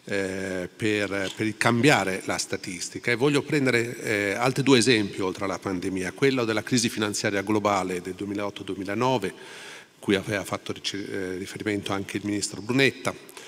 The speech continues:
ma anche un caso, quello che si chiama il caso irlandese, un aspetto più tecnico, noto agli addetti ai lavori,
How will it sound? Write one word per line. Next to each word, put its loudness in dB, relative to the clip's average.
ma -2
anche 2
un 4
caso, 2
quello 0
che -2
si -4
chiama 0
il -2
caso 4
irlandese, 4
un -2
aspetto 0
più -2
tecnico, 0
noto -2
agli 0
addetti -4
ai -2
lavori, 0